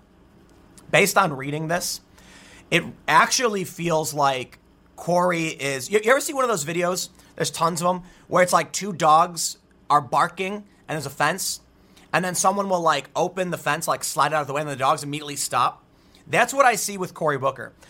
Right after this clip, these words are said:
Now, Trump's not involved, right? Here's the way I see it. Trump is this admittedly older and, yes, to an extent, out-of-shape dog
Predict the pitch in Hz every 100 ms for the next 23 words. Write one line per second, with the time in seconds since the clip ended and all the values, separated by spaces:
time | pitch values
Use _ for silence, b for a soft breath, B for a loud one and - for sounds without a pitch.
0 | B - 190 262 294 233 208 156 160 135
1 | 104 156 220 220 208 165 165 131 b b
2 | - 214 269 - 226 175 190 - - -
3 | - _ 160 202 277 269 196 190 - 202
4 | 226 202 226 226 - 165 165 151 127 151
5 | 190 - - 175 165 - 165 160 156 165
6 | 151 170 160 - 147 143 135 131